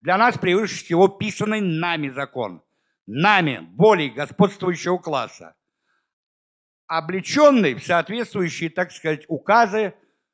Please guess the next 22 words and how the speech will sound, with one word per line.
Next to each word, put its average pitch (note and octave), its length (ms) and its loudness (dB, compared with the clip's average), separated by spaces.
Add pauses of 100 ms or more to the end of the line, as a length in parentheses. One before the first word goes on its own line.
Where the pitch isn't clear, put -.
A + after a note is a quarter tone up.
(160)
э, A#2+ 240 -6
федеральные D#3 600 0
законы, G3+ 560 2
приказы, F3+ 500 0
распоряжения C3+ 580 -6
и C3+ 40 -6
всё D#3+ 120 -8
такое D#3 320 -4
прочее. G#2 600 -8 (720)
Вот F3+ 280 4
вам A2+ 260 0
в - 80 -18
чистой F3 360 -6
воды C3 280 0
манипуляция, D3 920 0 (340)
вот E3 200 0
вам D#3 200 2
в - 40 -20
чистой C#3+ 420 -6
воды B2+ 380 -4 (240)
ложь D#3+ 600 6 (160)
правящей, E3 600 -4